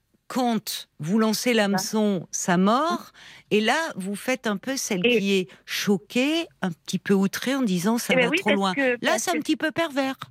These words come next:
Speaker 2: Je suis obligée de revenir en arrière
Speaker 1: Non,
Speaker 2: parce
Speaker 1: non,
Speaker 2: que
Speaker 1: non,
Speaker 2: moi,
Speaker 1: non,
Speaker 2: j'aime
Speaker 1: Marie, c'est un peu pervers. Soit, vous voyez, à un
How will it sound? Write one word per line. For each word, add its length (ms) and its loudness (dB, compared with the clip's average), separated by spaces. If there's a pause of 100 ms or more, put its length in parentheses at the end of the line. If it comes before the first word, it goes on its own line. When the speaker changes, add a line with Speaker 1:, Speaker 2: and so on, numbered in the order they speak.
(280)
Speaker 2:
Je 60 2
suis 80 -2
obligée 240 0
de 60 -6
revenir 360 2
en 100 2
arrière 200 2
Speaker 1:
Non, 100 2
Speaker 2:
parce 140 0
Speaker 1:
non, 60 -4
Speaker 2:
que 100 -2
Speaker 1:
non, 80 2
Speaker 2:
moi, 80 -2
Speaker 1:
non, 80 -8
Speaker 2:
j'aime 140 -2
Speaker 1:
Marie, 480 -4 (180)
c'est 300 -4 (120)
un 100 0
peu 200 -8 (140)
pervers. 460 -4 (580)
Soit, 320 2
vous 320 -10
voyez, 340 2
à 160 0
un 40 -4